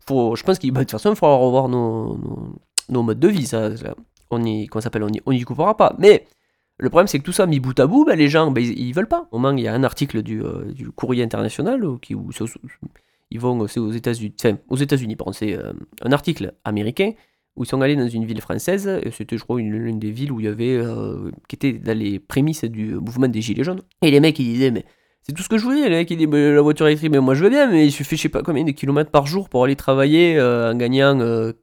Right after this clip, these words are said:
un peu, un peu, <laughs> je crois qu'il allait travailler dans un entrepôt Amazon en plus, un truc comme ça.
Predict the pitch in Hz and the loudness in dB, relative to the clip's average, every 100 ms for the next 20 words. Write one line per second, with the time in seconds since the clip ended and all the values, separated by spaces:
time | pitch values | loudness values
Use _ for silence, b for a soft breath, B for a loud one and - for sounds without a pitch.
0 | _ - 110 110 110 120 - 131 - 151 | _ -2 0 2 -2 -2 -4 -4 -2 -2
1 | - 147 127 123 - 156 156 165 160 151 | -2 -4 -2 -4 0 2 2 2 4 4
2 | 156 143 143 147 143 135 135 143 135 131 | 4 4 4 6 6 6 2 2 0 -4
3 | - - - 180 B B B 147 - 113 | -6 -8 -8 -10 B B B -14 -6 -4
4 | 110 120 117 113 190 220 | -4 -4 -2 0 -2 -2